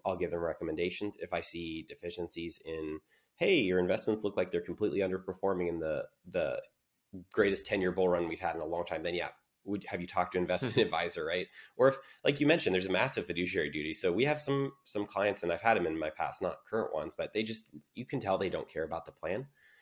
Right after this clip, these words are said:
They aren't trying to oversee it. They're not trying to run it well. It's just something that they have to have to be competitive in the employment market. So if any of that happens, uh, which thankfully I'm not dealing with those people right now,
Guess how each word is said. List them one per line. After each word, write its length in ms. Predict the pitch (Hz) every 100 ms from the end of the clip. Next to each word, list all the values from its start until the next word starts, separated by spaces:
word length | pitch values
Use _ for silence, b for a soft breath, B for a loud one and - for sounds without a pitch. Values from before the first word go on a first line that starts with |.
| b _
They 100 | 107
aren't 340 | 101 98 - -
trying 300 | 92 95 95
to 100 | 85
oversee 380 | 87 87 - 160
it. 100 | 127
They're 80 | 87
not 160 | 80
trying 180 | - 87
to 80 | 85
run 160 | 90
it 100 | 92
well. 260 | 90 90 85
It's 200 | - -
just 320 | - 85 -
something 360 | 85 78 82 80
that 120 | 82
they 80 | 76
have 180 | 78 -
to 60 |
have 280 | 78 65 73
to 100 | -
be 100 | 78
competitive 520 | 76 78 82 80 73 82
in 100 | 76
the 100 | 58
employment 420 | - 76 78 -
market. 320 | 58 - -
So 240 | 90 80 - B B
if 140 | 139 -
any 220 | 139 156
of 80 | 87
that 180 | 90
happens, 680 | 101 104 - 123 127 127 - _ _
uh, 140 | 82 73 -
which 160 | -
thankfully 280 | 104 - 76
I'm 100 | 76
not 160 | 71 -
dealing 180 | 78
with 80 | 71
those 140 | 80 -
people 260 | 87 73
right 140 | 71 85
now, 320 | 87 71